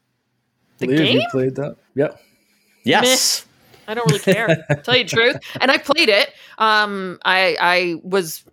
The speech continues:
Speaker 1: I guess I got about halfway through the story mode in the original game. And then there's, of course, the multiplayer side of it, which seems to be the thing that they're building up. I'm just not much of a massive multiplayer online gamer like that, so it doesn't really appeal to me too much.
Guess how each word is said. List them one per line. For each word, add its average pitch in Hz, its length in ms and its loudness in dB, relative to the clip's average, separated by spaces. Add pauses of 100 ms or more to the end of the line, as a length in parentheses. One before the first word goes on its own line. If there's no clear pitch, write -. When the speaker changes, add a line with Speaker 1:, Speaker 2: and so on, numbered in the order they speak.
(120)
Speaker 1:
I 196 100 -4
guess 180 300 -2
I 170 100 -10
got 170 180 -6
about 151 160 -6
halfway 175 420 -4
through 175 500 -6 (320)
the 160 240 -6
story 170 340 2
mode 175 380 2
in 180 100 -10
the 165 80 -6
original 170 260 -4
game. 180 300 -2
And 165 180 -2
then 160 140 -2
there's, 151 320 -4
of - 160 -8
course, 160 280 -4
the 160 100 -4
multiplayer 151 520 -4
side 147 280 -2
of 147 60 -2
it, 156 120 0
which 143 220 -2
seems 165 220 -6
to 160 60 -12
be 156 80 -6
the 147 80 -4
thing 151 200 -8
that 147 100 -14
they're 147 120 -2
building 147 340 -6
up. 170 220 -6 (460)
I'm 285 160 0
just 381 220 0
not 240 220 0
much 208 240 0
of 220 120 -2
a 175 380 0
massive 170 540 -2
multiplayer 165 680 -4
online 156 640 -2 (120)
gamer 165 640 -4
like 175 260 -6
that, 175 340 0
so 202 100 -2
it 190 60 -6
doesn't 202 280 -2
really 226 240 0
appeal 165 420 -4
to 208 120 -14
me 202 140 -4
too 220 160 -6
much. 233 360 -4